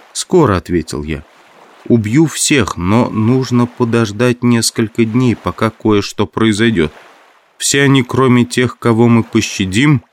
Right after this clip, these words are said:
будут убиты». «Господин убивает, кого захочет», —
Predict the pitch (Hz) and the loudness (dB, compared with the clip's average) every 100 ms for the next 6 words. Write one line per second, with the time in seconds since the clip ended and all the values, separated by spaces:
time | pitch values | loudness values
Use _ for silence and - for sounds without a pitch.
0 | _ _ _ - 87 104 104 101 - - | _ _ _ -8 0 2 2 -2 -4 0
1 | 113 98 90 80 73 _ _ _ _ _ | 0 0 -4 -8 -16 _ _ _ _ _
2 | _ _ _ _ _ _ _ - _ _ | _ _ _ _ _ _ _ -20 _ _
3 | _ _ _ 110 - - 95 90 107 117 | _ _ _ -2 -2 -2 -2 0 2 2
4 | 95 87 87 80 110 127 - - 95 98 | 0 -2 -2 0 2 2 0 -6 -2 0
5 | 113 110 104 - 127 135 - - | 0 -2 -4 0 0 0 -6 -8